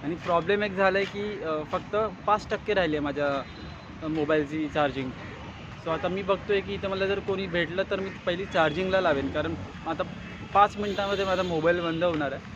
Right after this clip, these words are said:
तर बघूयात आता मी ते शोधा-, त्या शोधामध्ये की कुठे भेटतंय मला. So मी पोचलो आता सिडको भवनच्या इथे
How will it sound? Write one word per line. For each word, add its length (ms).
तर 180
बघूयात 280
आता 280
मी 180
ते 120
शोधा-, 500
त्या 180
शोधामध्ये 560
की 160
कुठे 280
भेटतंय 340
मला. 260
So 140
मी 80
पोचलो 400
आता 200
सिडको 380
भवनच्या 380
इथे 220